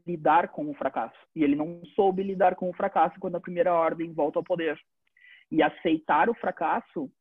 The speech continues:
faz com que o Luke possa, ah, ir além, virar um com a força e passar isso pro Rey, passar isso adiante. Ou seja, embora ele não seja um mentor, ah,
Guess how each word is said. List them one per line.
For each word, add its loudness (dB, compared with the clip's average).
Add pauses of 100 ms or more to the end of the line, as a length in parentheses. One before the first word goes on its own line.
(340)
faz 2
com -8
que 2
o 0
Luke 2
possa, 0 (320)
ah, 2
ir 0
além, 0 (280)
virar 2
um -8
com -4
a 0
força -4 (580)
e -6 (160)
passar 2
isso -4 (140)
pro 2
Rey, 2 (440)
passar 2
isso -2
adiante. -2
Ou -8
seja, -4 (460)
embora 2
ele -6
não 0
seja 0
um -4
mentor, 2 (540)
ah, 4